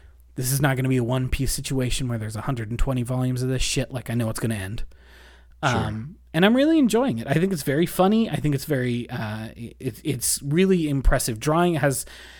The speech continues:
Speaker 1: it, it, it's really funny because it is, like, a funny action dungeon crawler book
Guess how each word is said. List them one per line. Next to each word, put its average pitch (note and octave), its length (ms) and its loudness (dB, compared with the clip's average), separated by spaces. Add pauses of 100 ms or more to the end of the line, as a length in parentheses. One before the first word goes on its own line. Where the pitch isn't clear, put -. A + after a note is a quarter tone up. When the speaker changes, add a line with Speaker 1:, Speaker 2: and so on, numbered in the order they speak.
(220)
Speaker 1:
it, F3 180 6
it, G3 280 0
it's F3+ 180 2
really A#3+ 320 4
funny A3+ 300 2
because F3+ 340 2
it E3 180 4
is, F3 460 2
like, F3 220 0
a F#3 40 2
funny E3+ 640 0
action E3 520 2
dungeon D#3+ 340 2
crawler D3+ 340 2
book D#3 360 0